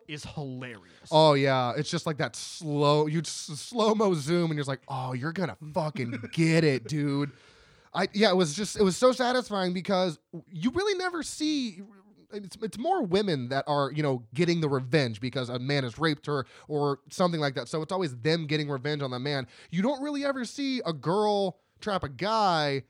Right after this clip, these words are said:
Speaker 2: and then have him escape and get out. You know what I mean? Like, you
Speaker 1: Yeah.
Speaker 2: don't, you don't really see that very much.
Speaker 1: Yeah,
Speaker 2: So that's
Speaker 1: and,
Speaker 2: what
Speaker 1: and they, they do a very good, like,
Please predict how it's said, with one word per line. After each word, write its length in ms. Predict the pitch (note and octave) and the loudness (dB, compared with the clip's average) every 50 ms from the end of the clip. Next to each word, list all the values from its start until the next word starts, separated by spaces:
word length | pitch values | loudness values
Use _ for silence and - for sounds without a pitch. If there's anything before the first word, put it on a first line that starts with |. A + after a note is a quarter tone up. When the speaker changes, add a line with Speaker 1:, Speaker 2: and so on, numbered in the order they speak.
| _ _ - | _ _ -4
Speaker 2:
and 160 | E3 E3 E3 | -2 0 0
then 140 | E3 D#3 D#3 | 0 0 0
have 200 | D#3 D#3+ D3 C#3 | 0 -2 -2 0
him 200 | D#3 G3+ A#3+ A3+ | -2 0 0 0
escape 380 | F3 - - - D#3+ D3 C3 | -2 -2 -2 -2 -2 0 0
and 120 | D3 C#3+ C3+ | -2 -2 -2
get 160 | C#3+ C#3 C3+ | -2 0 0
out. 140 | B2+ B2 C#3 | 0 0 2
You 80 | E3 | 4
know 80 | F3+ G#3+ | 4 4
what 100 | A#3 A3+ | 4 4
I 80 | A3 | 2
mean? 140 | G3+ G#3+ A3+ | 2 0 0
Like, 160 | A3 G#3 F#3 | 0 0 0
you 80 | G3+ A3+ | 0 0
Speaker 1:
Yeah. 80 | G3 D3+ | 0 0
Speaker 2:
don't, 80 | - | -2
you 60 | A3+ | -2
don't 160 | F#4+ A4 G4+ F#4+ | -2 -2 -2 -2
really 180 | F#4 E4 A#3+ | -4 -6 -6
see 260 | - - - A4 A4 F#4 | -6 -8 -10 -6 -4 -4
that 160 | F#3 C3+ C3+ | -2 -4 -2
very 160 | C3+ C#3+ C#3 C#3 | -2 -2 0 0
much. 180 | C3+ B2+ A#2+ | 0 0 0
Speaker 1:
Yeah, 80 | A#3+ A#3+ | 0 0
Speaker 2:
So 60 | C#3+ | 0
that's 180 | F3 A3 A#3+ A#3+ | 0 0 -2 -2
Speaker 1:
and, 80 | A#3 | -2
Speaker 2:
what 240 | G#3+ G3 F3 D3+ - - | 0 0 -2 -2 -4 -6
Speaker 1:
and 180 | A3 A3+ A3 A3+ | -6 -6 -4 -6
they, 240 | A#3 A#3 A3+ G3+ F3 D3+ D#3 | -6 -6 -8 -10 -12 -16 -6
they 160 | D#3+ G3 G#3 G#3 | -6 -6 -6 -6
do 480 | E3 C#3+ - E3+ G3 A3 A#3+ B3 B3+ | -12 -10 -6 -4 -4 -2 -2 -6 -8
a 180 | B3 - G3+ G3 | -8 -10 -12 -14
very 600 | E3+ D3+ C3 E3+ E3+ F3 F3+ F3+ F#3 F3+ E3+ D3+ C#3 - _ _ _ _ _ | -14 -12 -8 -8 -8 -6 -8 -10 -12 -14 -16 -18 -20 -20 _ _ _ _ _
good, 640 | - E3+ F3 E3+ E3 D#3+ D#3+ D#3+ D#3+ D#3+ D3+ D#3 - - | -4 -2 0 0 0 0 0 -2 -2 -4 -8 -10 -12 -12
like, 440 | D#3+ D#3+ D#3 D3+ D3 C#3 C#3 B2+ - | -12 -8 -8 -6 -6 -6 -8 -10 -12